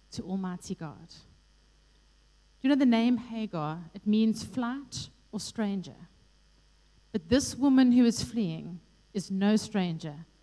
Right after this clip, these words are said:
to Almighty God. And even though the angel knows the answers, he asks Hagar where she has come from and where she is going. And Hagar only answers one of his two questions, and that rather vaguely.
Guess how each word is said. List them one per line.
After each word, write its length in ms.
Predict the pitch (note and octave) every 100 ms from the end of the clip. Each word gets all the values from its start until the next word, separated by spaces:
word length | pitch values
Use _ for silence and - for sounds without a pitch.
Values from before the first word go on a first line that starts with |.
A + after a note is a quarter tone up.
| _
to 120 | - G3+
Almighty 460 | F3 E3+ E3 -
God. 280 | F3 D#3+ D3 _ - _ _ _ _ _ _ _ _ _ _ _ _ -
And 100 | C4
even 220 | D4+ C#4+
though 140 | C#4
the 140 | C#4 C4+
angel 400 | A#3+ B3+ A#3+ B3
knows 360 | A#3 A#3 A#3+
the 120 | A#3 D#3
answers, 640 | C3+ E3 - D#3+ E3+ -
he 340 | - G#3 G#3
asks 400 | - G#3 - -
Hagar 460 | - G3+ G3 F#3 F#3
where 400 | - F3 A3 B3+
she 240 | - B3+
has 160 | B3+ B3+
come 200 | - C3
from 300 | - - - - - _ _
and 160 | G3 F3+
where 180 | F3
she 180 | F3 -
is 140 | E3+ -
going. 360 | D3+ C3+ - - _ _ _ _ _ _ _ _ -
And 100 | A#3+
Hagar 300 | D#4 F4 D4
only 180 | D4
answers 380 | B3+ B3 B3+ A3
one 220 | G3+ A3+
of 120 | A#3 A3+
his 260 | E3+ -
two 180 | - F3+
questions, 540 | - F3 - - A3
and 120 | G3+ G#3+
that 220 | B3 -
rather 200 | E3 D#3
vaguely. 600 | E3 E3 D#3+ - B2+ B3